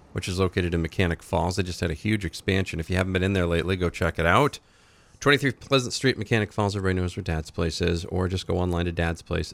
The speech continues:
dot info for all the info, which is even better. Um, see, I don't even have to say dot com for all the info. It's dot info for all the info. It's really nice.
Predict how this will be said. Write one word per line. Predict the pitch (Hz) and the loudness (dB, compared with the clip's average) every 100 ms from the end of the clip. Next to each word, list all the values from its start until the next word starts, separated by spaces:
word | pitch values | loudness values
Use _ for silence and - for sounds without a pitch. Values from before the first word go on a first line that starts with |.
| 87 | -4
dot | 82 82 | -2 -2
info | 80 80 80 78 76 | -2 -4 -2 -2 -4
for | - 76 76 - - - - _ _ _ _ _ _ _ | -4 -4 -4 -8 -20 -20 -20 _ _ _ _ _ _ _
all | - 87 | -4 0
the | 87 | 4
info, | 92 104 87 69 | 4 2 0 0
which | 87 87 | -2 -2
is | 87 - - | -2 -4 -2
even | 87 82 | -2 0
better. | 78 85 73 76 | 2 2 0 -4
Um, | 92 78 71 - - _ - - | -4 -4 -6 -14 -20 _ -20 -8
see, | - 90 | -2 2
I | 82 | 4
don't | 92 | 4
even | 90 | 2
have | 92 | 0
to | - | -2
say | - | -2
dot | 82 87 - | 0 0 0
com | 87 82 | -2 0
for | 82 | 0
all | 78 | 0
the | 80 | 0
info. | 85 - 76 | -2 -4 -8
It's | - | -2
dot | 87 87 | 0 2
info | 107 - | 2 0
for | 73 78 | -4 -4
all | 64 | -4
the | 73 | -6
info. | 76 - 80 | -6 -6 -6
It's | 80 - | -6 -4
really | 87 | 0
nice. | 90 90 | 2 0